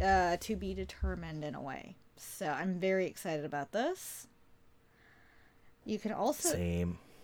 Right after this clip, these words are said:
Speaker 1: Oh, I love her.
Speaker 2: <laughs>
Speaker 1: She's freaking adorable, and that video is so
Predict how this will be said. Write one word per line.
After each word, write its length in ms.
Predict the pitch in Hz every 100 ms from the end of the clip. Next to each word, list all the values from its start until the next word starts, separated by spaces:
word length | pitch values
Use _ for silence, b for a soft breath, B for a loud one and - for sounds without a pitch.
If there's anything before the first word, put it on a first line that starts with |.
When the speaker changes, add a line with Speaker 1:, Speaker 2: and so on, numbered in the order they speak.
| - - -
Speaker 1:
Oh, 100 | 156 156
I 80 | 220
love 240 | 180 170
her. 280 | 165 143 160 -
Speaker 2:
<laughs> 80 | -
Speaker 1:
She's 340 | - 196 -
freaking 440 | - 202 214 208 -
adorable, 600 | 196 185 190 196 202 214
and 160 | 180 180
that 160 | 147
video 600 | 180 180 185 190 190 190 -
is 160 | 170
so 1080 | - - - - - - 208 190 185 185 180